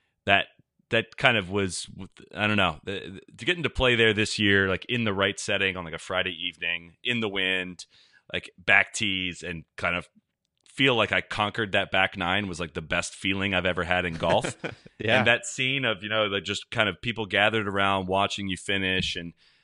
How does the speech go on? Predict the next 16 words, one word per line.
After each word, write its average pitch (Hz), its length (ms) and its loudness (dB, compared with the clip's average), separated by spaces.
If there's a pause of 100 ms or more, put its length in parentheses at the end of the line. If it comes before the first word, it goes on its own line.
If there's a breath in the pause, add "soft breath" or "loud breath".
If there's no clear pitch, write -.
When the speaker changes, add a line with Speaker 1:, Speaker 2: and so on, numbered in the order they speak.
(160 soft breath)
Speaker 1:
it's, 90 200 -8
like, 101 240 0
the, 98 320 4
the, 90 160 0 (120)
the 95 100 0
best 95 320 2
feeling 95 400 0
I've 87 120 0
ever 82 440 -2
maybe 90 280 -6
experienced 85 580 -4
on 85 100 -2
a 80 60 -4
golf 82 280 0
course. 85 300 -4
That, 90 180 2